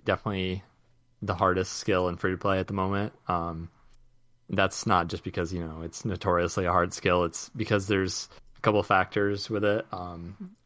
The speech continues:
one is that, uh, the main method, uh, most efficient method, which is body tiara runecrafting, uh, is currently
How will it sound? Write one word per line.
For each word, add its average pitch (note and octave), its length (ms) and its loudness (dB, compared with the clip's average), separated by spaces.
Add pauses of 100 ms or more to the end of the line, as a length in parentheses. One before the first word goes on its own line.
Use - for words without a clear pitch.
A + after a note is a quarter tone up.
one G#2 260 2
is G2 160 0
that, F#2+ 340 2 (800)
uh, F2 220 0
the F2+ 120 -2
main F#2+ 300 0
method, F#2+ 540 0 (440)
uh, F2 180 -4
most F#2+ 240 0
efficient F2+ 340 -6
method, F2+ 520 -2
which G2+ 200 -6
is E2+ 400 -4 (520)
body F#2 360 4
tiara G#2+ 500 6
runecrafting, G#2+ 880 0 (340)
uh, F2 300 -2
is E2+ 240 -8
currently G2 640 0